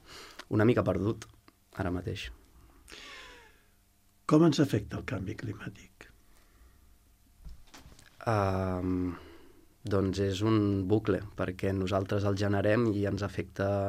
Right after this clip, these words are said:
Speaker 1: totalment negativament, eh, en tots els sentits, llavors, eh, ens afecta de, de manera total.
Speaker 2: Com veus el teu passat?
Speaker 1: Mm,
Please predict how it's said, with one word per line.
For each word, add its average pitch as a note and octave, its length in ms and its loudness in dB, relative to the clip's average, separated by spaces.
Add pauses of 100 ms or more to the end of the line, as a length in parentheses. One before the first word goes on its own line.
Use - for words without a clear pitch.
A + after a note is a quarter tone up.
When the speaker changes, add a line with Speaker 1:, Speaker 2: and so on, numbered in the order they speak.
(220)
Speaker 1:
totalment G2 480 -2
negativament, G2 640 0 (100)
eh, G2 120 -4 (140)
en F#2 80 -2
tots F#2+ 240 -4
els F#2 140 -6
sentits, F#2 340 -4
llavors, E2+ 420 -2 (1400)
eh, F#2 280 -6 (400)
ens G2+ 160 0
afecta G2 440 0 (480)
de, F#2 120 -4 (380)
de F#2 120 -2
manera F#2+ 360 -2
total. F#2 400 0 (520)
Speaker 2:
Com D#3 180 6
veus A#2 280 4
el G2 120 -4
teu G2 180 -2
passat? - 520 -8 (2250)
Speaker 1:
Mm, G2 680 2